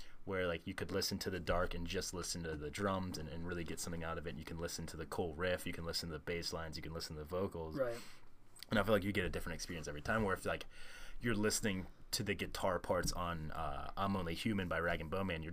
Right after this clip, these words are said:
Speaker 1: just wasting your time because, like, you're not gonna find them. <laughs>
Speaker 2: It's just, yeah,
Speaker 1: <laughs>
Speaker 2: it's the same.
Speaker 1: Yeah.
Speaker 2: Yeah. There was the one song,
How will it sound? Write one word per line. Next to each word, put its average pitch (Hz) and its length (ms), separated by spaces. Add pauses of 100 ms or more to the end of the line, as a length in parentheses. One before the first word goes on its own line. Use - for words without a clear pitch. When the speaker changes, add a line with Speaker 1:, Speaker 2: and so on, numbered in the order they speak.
Speaker 1:
just 90 320
wasting 82 320
your 69 140
time - 380
because, - 300
like, - 180
you're 90 140
not 85 220
gonna 73 160
find - 300
them. - 300
<laughs> - 80
Speaker 2:
It's 165 180
just, 156 220
yeah, - 180
Speaker 1:
<laughs> - 40
Speaker 2:
it's 202 340
the - 80
same. 165 600
Speaker 1:
Yeah. 92 480
Speaker 2:
Yeah. 120 200 (240)
There 220 120
was 226 140
the 180 80
one 180 520 (420)
song, 123 640